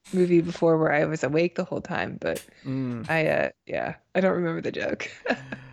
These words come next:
Speaker 2: Oh,
Speaker 1: I don't remember
Speaker 2: that's
Speaker 1: waking up to you laughing.
Speaker 2: such a good joke. Um, so yeah, the, the, the plot twist is, is that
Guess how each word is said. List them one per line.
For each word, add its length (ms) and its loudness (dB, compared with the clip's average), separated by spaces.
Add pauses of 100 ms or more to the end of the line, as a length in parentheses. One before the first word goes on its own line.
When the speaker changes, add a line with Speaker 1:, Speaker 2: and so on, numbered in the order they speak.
(260)
Speaker 2:
Oh, 380 6
Speaker 1:
I 80 4
don't 200 4
remember 80 -2 (100)
Speaker 2:
that's 100 -14
Speaker 1:
waking 260 0
up 120 2
to 100 -8
you 80 2
laughing. 420 -2 (840)
Speaker 2:
such 320 -2
a 60 -6
good 680 2
joke. 800 2 (540)
Um, 580 2 (1000)
so 400 2
yeah, 440 4
the, 160 0
the, 140 -2
the 160 0
plot 320 2
twist 380 0
is, 180 0
is 160 -6
that 280 0